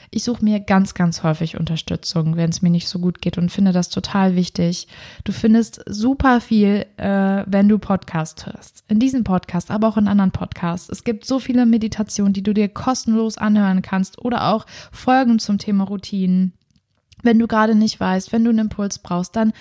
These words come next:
such dir Hilfe. Oder auf YouTube. So viel, was du dazu finden kannst. Lass dich inspirieren, sei offen.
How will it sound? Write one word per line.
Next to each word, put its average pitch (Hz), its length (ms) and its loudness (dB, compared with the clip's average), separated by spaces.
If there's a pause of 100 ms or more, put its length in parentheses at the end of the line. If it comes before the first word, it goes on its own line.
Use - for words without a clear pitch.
(120)
such 285 240 -2
dir 311 140 -4
Hilfe. 302 420 -6 (300)
Oder 285 240 2
auf 285 100 -2
YouTube. 262 640 0 (300)
So 269 340 2
viel, 240 320 2
was 208 160 2
du 214 120 -6
dazu 202 280 -4
finden 190 300 0
kannst. - 340 -6
Lass 185 180 0
dich - 180 -10
inspirieren, 196 640 0
sei 175 220 0
offen. 175 400 0